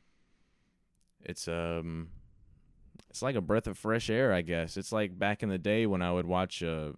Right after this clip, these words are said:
FaZe Jev. I, I just loved hi-, how down to earth he was and how real and everything. And this is like, um, is another source of that, I guess. But his video was about motivation and, uh,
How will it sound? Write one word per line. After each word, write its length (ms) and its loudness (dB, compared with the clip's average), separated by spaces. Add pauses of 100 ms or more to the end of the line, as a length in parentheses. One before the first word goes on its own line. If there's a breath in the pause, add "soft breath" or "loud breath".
FaZe 320 2
Jev. 460 0 (800 soft breath)
I, 300 -4
I 20 -2
just 360 -10
loved 300 0
hi-, 180 0
how 220 2
down 300 4
to 60 4
earth 200 4
he 140 2
was 300 2
and 100 -4
how 140 0
real 460 2
and 100 -2
everything. 460 -4
And 140 -4
this 200 -4
is 140 -8
like, 320 -4
um, 420 -4 (880)
is 160 -4
another 280 2
source 340 -2
of 80 -2
that, 160 -2
I 80 -2
guess. 340 -4
But 300 -8 (720)
his 200 -6
video 340 2
was 240 2
about 420 0
motivation 960 0
and, 400 -4
uh, 360 -4